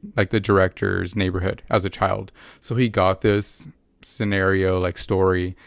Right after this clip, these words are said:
and put it all together and made this thing. So if someone says, like, "Oh, this was a true story," it's not, like, verbatim. Like, the whole thing,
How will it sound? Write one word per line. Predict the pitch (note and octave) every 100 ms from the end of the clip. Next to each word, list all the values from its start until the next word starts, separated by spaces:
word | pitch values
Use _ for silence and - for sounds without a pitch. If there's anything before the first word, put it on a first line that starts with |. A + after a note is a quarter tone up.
| _
and | G2 F2+
put | F#2+
it | F#2+
all | F#2+
together | - G2+ F#2 F#2 G#2 A2+
and | - G2 F#2+
made | F#2 F#2
this | F2
thing. | - F2+ F2+
So | - G2+ F#2+
if | F2 -
someone | G2+ C3+ D#3+
says, | C#3+ B2 A2 G#2 - - - - -
like, | G2 -
"Oh, | G2+ F#2+
this | G2+ -
was | G2+
a | F#2
true | - G#2+ G2+
story," | - F2+ F2+ G2+ A#2 B2 - _ _ _ _
it's | C#3 B2 - A2
not, | G2 G2 G2+ G#2+
like, | G2 F#2+ - - _ -
verbatim. | A2 G2+ F#2+ F#2 F#2 G2 A2+ A2+ _ -
Like, | C#3+ C3 B2 B2+
the | A#2 A2+
whole | A#2 A2
thing, | - G2 G#2 B2 C3